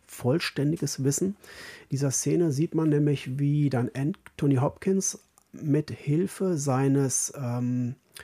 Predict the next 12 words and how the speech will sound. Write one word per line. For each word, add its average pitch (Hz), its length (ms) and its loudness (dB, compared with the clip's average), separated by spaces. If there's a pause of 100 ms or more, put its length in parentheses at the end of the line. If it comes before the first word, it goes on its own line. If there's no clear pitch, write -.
(440)
einer 127 280 0
Büroklammer, 123 640 -2
glaub 110 240 -2
ich, - 180 -8
war's, 110 320 -4
ich - 140 -12
hoffe, - 160 -8
ich - 80 -12
sag - 160 -6
das 123 120 -10
jetzt - 220 -4
richtig, 165 320 -2